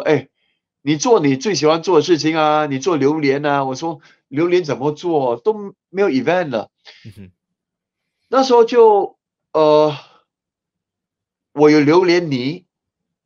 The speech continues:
Speaker 1: 就是榴莲泥，
Speaker 2: 嗯哼。
Speaker 1: 然后那时候我记得我的佣人呢，女佣就包了一些，呃，榴莲冰条，就用泥包的冰条给我，说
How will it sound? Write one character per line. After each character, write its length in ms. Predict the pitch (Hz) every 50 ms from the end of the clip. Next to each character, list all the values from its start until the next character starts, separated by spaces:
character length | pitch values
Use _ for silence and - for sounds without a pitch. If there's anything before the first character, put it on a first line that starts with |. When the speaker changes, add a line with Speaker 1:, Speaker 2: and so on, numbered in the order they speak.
| _ _
Speaker 1:
就 140 | - 175 170
是 500 | 170 165 151 147 139 131 127 123 120 113
榴 120 | 110 123
莲 200 | 131 139 139 131
泥， 140 | 120 120 120
Speaker 2:
嗯 20 |
哼。 40 | 131
Speaker 1:
然 120 | 131 127 156
后 300 | 175 165 151 - - _ _ _ _ _ _ _ _ _ _ _ _
那 120 | - 208 220
时 40 | 214
候 60 | 190
我 80 | 156 143
记 160 | - 208 170
得 100 | 175 165
我 120 | 139 123 113
的 80 | 123
佣 260 | 127 143 160 160 156
人 140 | 139 117 113
呢， 360 | 127 131 123 123 127 127 131 _ _ _ _
女 180 | 113 113 107
佣 240 | 123 139 135 143 135
就 360 | 139 147 131 123 120 120 - _ _ _ _ _ _ _ _ _ _ _
包 240 | - 180 170 170 175
了 160 | 151 131 131
一 60 | 143 139
些， 380 | 151 147 147 143 147 143 _ _ _
呃， 400 | - 95 101 95 95 95 - - _ _ _ _ _ _ _ _ _ _ _ _ _ _
榴 160 | - 127 151
莲 180 | 156 156 156 151
冰 180 | 147 160 170 165
条， 320 | 127 117 110 95 98 107
就 140 | 113 - 185 151
用 260 | 135 131 127 120 107
泥 100 | 113 127
包 220 | 123 - 143 135 131
的 60 | -
冰 120 | 131 139
条 140 | 123 120 113
给 140 | 113 - 110
我， 140 | 110 110 113
说 160 | - 165